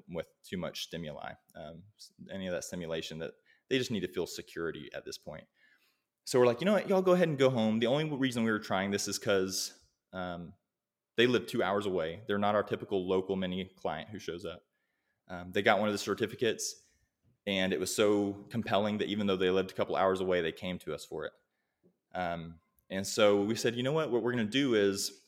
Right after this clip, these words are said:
what we do with most of our clients." And that is, uh, actually an, an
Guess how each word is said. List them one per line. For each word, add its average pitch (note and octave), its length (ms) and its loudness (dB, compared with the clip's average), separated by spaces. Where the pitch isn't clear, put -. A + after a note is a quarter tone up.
what G#2 200 2
we G#2+ 480 -2
do A#2+ 120 2
with A2+ 140 4
most G#2+ 400 2
of F#2+ 80 0
our D#2+ 120 0
clients." - 580 -14
And G2 340 0
that A2+ 300 2
is, F2+ 420 -2
uh, E2+ 280 -6
actually A2 380 -2
an, F2+ 280 -2
an F2+ 220 -6